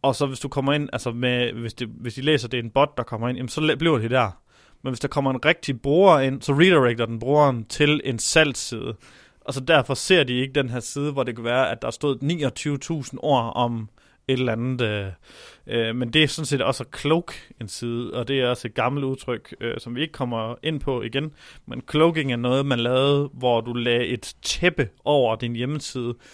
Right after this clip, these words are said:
af et noget andet indhold kun til Google, end det, som folk så, fordi man ikke gider at have, især på en webshop, tredive, fyrre tusind ord om alt muligt lort. Men det lavede du, lavede du sådan en cloak over på hele siden, hvor at,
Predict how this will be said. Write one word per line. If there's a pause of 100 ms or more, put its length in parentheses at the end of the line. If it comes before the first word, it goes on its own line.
(340)
af (200)
et
noget (100)
andet
indhold
kun
til
Google, (100)
end
det,
som
folk
så,
fordi
man
ikke
gider
at
have,
især
på
en
webshop, (420)
tredive,
fyrre
tusind
ord
om
alt
muligt
lort. (260)
Men
det
lavede
du,
lavede
du
sådan
en
cloak
over (300)
på
hele
siden,
hvor
at,